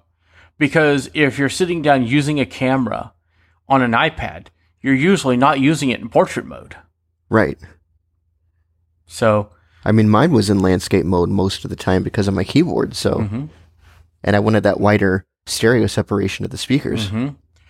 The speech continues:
Speaker 1: Well, and it also doesn't make sense to have it, uh, on the top for portrait, because if you do have it in a keyboard case or any kind of stand, uh, you're gonna have it in landscape most likely. So,
Speaker 2: Right.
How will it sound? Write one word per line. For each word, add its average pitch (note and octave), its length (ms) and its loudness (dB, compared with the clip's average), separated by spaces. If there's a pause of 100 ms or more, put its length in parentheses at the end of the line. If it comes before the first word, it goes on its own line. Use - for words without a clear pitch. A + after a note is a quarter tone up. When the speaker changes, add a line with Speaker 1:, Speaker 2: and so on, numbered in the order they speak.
(200)
Speaker 1:
Well, D3 200 4
and D3 80 0
it D#3 60 4
also F3+ 260 2
doesn't D3+ 260 -4
make B2+ 140 -2
sense - 220 -6
to C#3 100 -4
have B2 220 0
it, - 200 -4
uh, B2 320 4
on B2+ 140 0
the A2 80 -2
top B2+ 280 -2
for A#2 100 -6
portrait, - 440 -4
because A#2+ 300 -4
if G#2+ 140 -8
you B2 80 -2
do D#3 160 0
have A#2 240 0
it G#2+ 80 -8
in G#2+ 80 -8
a G#2 40 -6
keyboard G#2 440 -4
case - 400 -4 (500)
or B2 140 2
any A#2+ 180 2
kind A2+ 160 -2
of G#2 80 -6
stand, A2 440 -8 (380)
uh, A#2 60 4
you're A#2+ 180 2
gonna A#2 140 0
have A#2 160 -2
it A2+ 40 -2
in G#2+ 80 -4
landscape C3 440 0
most G#2+ 280 -2
likely. - 380 -8 (320)
So, B2 440 0
Speaker 2:
Right. - 100 -14